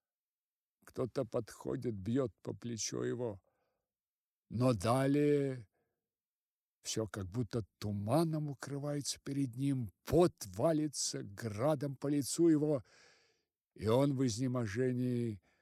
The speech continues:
садится на своё место.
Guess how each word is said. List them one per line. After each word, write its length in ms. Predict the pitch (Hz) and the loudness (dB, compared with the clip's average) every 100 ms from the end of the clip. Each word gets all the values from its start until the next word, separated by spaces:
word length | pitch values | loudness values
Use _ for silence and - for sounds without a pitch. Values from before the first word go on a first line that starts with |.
| _ _ _ _ _ | _ _ _ _ _
садится 920 | - - 90 87 117 110 - - 120 101 | -12 -8 -6 -4 -2 -2 -2 -6 -4 -6
на 160 | 107 | -6
своё 500 | 92 - 92 98 95 | -6 -6 -6 -6 -6
место. 800 | 92 87 90 78 - - - - | -6 -6 -6 -4 -2 -4 -6 -10